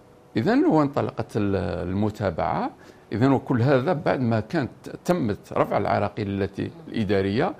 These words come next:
التي قامت بها وزارة السكن والعمران، وعلى رأسها السيد معالي وزير السكن والعمران الذي، آه، كان يعطينا توجيهات يعني قيمة، هي التي كانت،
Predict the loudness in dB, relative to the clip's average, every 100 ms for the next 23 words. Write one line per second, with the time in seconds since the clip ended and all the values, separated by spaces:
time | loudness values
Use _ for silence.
0 | -14 -20 -6 -2 -2 -2 -4 -2 -2 -2
1 | -4 -4 -4 -4 -4 -4 -2 -2 -6 -6
2 | -8 -6 -8 -8 -8 -6 -4 -4 -6 -8
3 | -10 -10 -10 -10 -8 -8 -8 -12 -12 -10
4 | -8 -8 -8 -8 -10 -10 -10 -10 -12 -10
5 | -6 -2 -2 -4 -8 -8 -8 -10 -20 -20
6 | -20 -20 -12 -6 -4 -4 -6 -8 -4 -2
7 | 0 -2 -6 -6 -6 -6 -6 -4 -4 0
8 | 0 -2 -8 -6 -6 -6 -2 0 0 -2
9 | -2 0 2 2 0 -2 -4 -2 -2 -2
10 | -6 -10 -6 -6